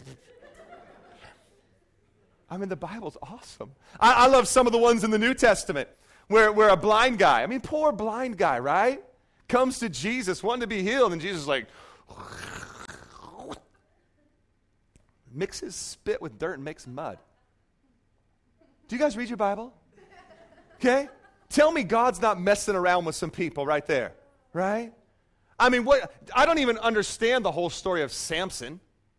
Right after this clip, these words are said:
I mean, let's make him look like a hippie, and then he'll have strength in being a hippie, you know? Long hair. God's just messing with people.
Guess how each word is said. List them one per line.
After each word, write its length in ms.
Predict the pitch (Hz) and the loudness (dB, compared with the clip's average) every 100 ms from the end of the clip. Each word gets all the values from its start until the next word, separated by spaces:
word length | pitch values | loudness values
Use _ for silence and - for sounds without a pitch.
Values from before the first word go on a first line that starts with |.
| _ _ _ _ _ - | _ _ _ _ _ -8
I 120 | 165 | -4
mean, 240 | 170 165 | -4 -4
let's 200 | 139 165 | -6 -10
make 160 | 175 156 | -10 -10
him 80 | 135 | -10
look 140 | 135 | -10
like 160 | 123 110 | -10 -12
a 60 | |
hippie, 500 | 98 - 151 110 90 | -16 -14 -14 -14 -18
and 100 | 95 | -18
then 120 | 113 120 | -16 -16
he'll 160 | 107 | -14
have 140 | 107 - | -14 -16
strength 460 | - 139 131 110 | -14 -10 -10 -12
in 100 | 95 | -20
being 200 | 98 104 | -18 -18
a 40 | 92 | -14
hippie, 280 | 123 - 101 | -16 -16 -20
you 60 | 98 | -18
know? 240 | 98 113 139 _ _ | -16 -16 -18 _ _
Long 220 | 110 110 | -14 -14
hair. 400 | 101 110 113 104 - _ _ _ _ _ _ _ _ _ _ _ | -14 -14 -12 -14 -18 _ _ _ _ _ _ _ _ _ _ _
God's 280 | 175 208 202 | -18 -16 -12
just 180 | 185 165 | -12 -10
messing 420 | 165 202 - 185 | -12 -12 -12 -14
with 100 | 139 | -14
people. 240 | 135 92 | -18 -20